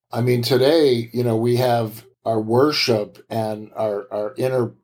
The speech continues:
prayer rooms and saying all of it's televised. Now, there's some positive side to that, but what happened to the secret place? Where's the sacred holiness of s-, slipping away and worshiping God with a group of believers?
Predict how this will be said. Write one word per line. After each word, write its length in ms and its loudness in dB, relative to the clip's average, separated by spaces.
prayer 440 4
rooms 600 0
and 120 -8
saying 280 -4
all 200 2
of 120 2
it's 180 -2
televised. 640 -2
Now, 140 0
there's 240 0
some 140 -2
positive 560 0
side 340 -2
to 80 -8
that, 300 -8
but 80 2
what 220 4
happened 280 2
to 60 2
the 140 0
secret 400 0
place? 420 -6
Where's 280 0
the 120 -4
sacred 500 0
holiness 920 -2
of 160 0
s-, 280 -2
slipping 520 0
away 520 2
and 200 -2
worshiping 600 0
God 560 0
with 160 -8
a 40 -6
group 300 0
of 140 -10
believers? 680 -2